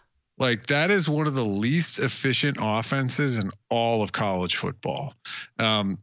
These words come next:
Cal could not put together drives to put up points to save their life. They were at eighty-two in negative drives, too many three and outs, too many turnovers.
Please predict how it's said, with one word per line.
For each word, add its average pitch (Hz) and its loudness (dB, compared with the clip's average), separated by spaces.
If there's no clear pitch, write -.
Cal 135 0
could 107 -2
not 113 -2
put 113 -4
together 98 -2
drives 92 -2
to 98 -4
put 95 -4
up 87 -4
points 87 -2
to 98 -4
save 110 -2
their 87 -4
life. 95 -2
They 135 2
were 123 0
at 107 -6
eighty-two 147 2
in 107 0
negative 107 0
drives, 110 0
too 156 -2
many 147 0
three 120 0
and 104 0
outs, 98 -2
too 170 0
many 151 2
turnovers. 101 0